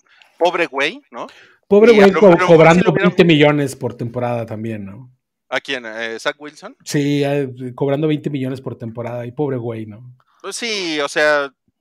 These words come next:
Speaker 1: pero es que también, si Zach Wilson hubiera tenido la temporada que, ¿cómo, cómo se llama el güey este de los cuarenta y nueve? El que reemplazó a,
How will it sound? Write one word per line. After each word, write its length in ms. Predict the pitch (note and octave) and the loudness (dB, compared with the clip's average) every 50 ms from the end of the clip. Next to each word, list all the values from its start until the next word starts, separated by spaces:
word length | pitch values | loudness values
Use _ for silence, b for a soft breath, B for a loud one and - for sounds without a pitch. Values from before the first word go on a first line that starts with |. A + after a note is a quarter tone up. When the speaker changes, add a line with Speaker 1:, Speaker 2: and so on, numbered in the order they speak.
| _ _ | _ _
Speaker 1:
pero 220 | - F3 F3+ G3+ | -10 -8 -8 -8
es 260 | G#3+ G#3 _ - - - | -10 -12 _ -16 -18 -18
que 80 | - | -16
también, 400 | - - F3 C3 B2 B2+ C#3 D3+ - _ _ _ _ _ | -14 -14 -14 -12 -12 -12 -12 -12 -16 _ _ _ _ _
si 240 | _ _ - - A2+ | _ _ -20 -18 -16
Zach 300 | - - - D3+ D#3+ - _ | -12 -6 -4 -4 -4 -4 _
Wilson 420 | - E3+ D#3 B2+ A2+ - - A2+ G2+ | -14 -18 -18 -18 -18 -20 -20 -20 -20
hubiera 280 | F#2 G2 G#2+ A2 A#2+ | -18 -14 -14 -12 -14
tenido 460 | - _ A2 G#2 G#2 G#2+ G#2+ G#2+ G#2 _ | -14 _ -20 -20 -20 -20 -20 -20 -20 _
la 180 | - A2 G#2 G2 | -16 -16 -16 -14
temporada 480 | - A2 G2+ _ A2+ G#2+ A2 A2+ A#2 | -14 -18 -20 _ -14 -12 -12 -12 -12
que, 180 | A2+ - A#2 G#2 | -12 -14 -16 -14
¿cómo, 180 | - D#3+ D#3+ - | -14 -14 -16 -12
cómo 220 | _ - F#3+ G#3+ | _ -12 -12 -10
se 100 | - G3 | -12 -12
llama 100 | E3 D#3+ | -10 -10
el 80 | D3+ C#3 | -12 -12
güey 200 | C3+ C3+ C3 C3 | -12 -12 -10 -10
este 200 | C3 - - C#3+ | -12 -12 -14 -16
de 100 | A#2 G#2 | -18 -18
los 140 | G2 F#2+ _ | -20 -20 _
cuarenta 340 | - A2+ F#2+ F#2 F2+ - F#2 | -18 -16 -16 -16 -18 -20 -20
y 40 | F#2+ | -18
nueve? 240 | G2+ G#2+ G#2+ A2+ A#2 - b b b b b b b _ | -18 -16 -16 -16 -16 -18 b b b b b b b _
El 260 | - G#2+ G#2+ G#2 - | -14 -14 -14 -14 -12
que 420 | - - G#2+ G2+ G2 G2+ G2 G2 G2 G2+ | -8 -6 -6 -6 -6 -6 -8 -8 -8 -8
reemplazó 520 | A2+ A2+ G#2 - A2+ G#2 - - B2+ A#2 | -8 -10 -8 -8 -8 -8 -8 -6 -4 -2
a, 520 | A#2 A#2+ A#2+ A#2 A2 G#2 G#2 G2+ F#2+ F#2 | 0 2 2 2 2 0 0 -2 -2 -4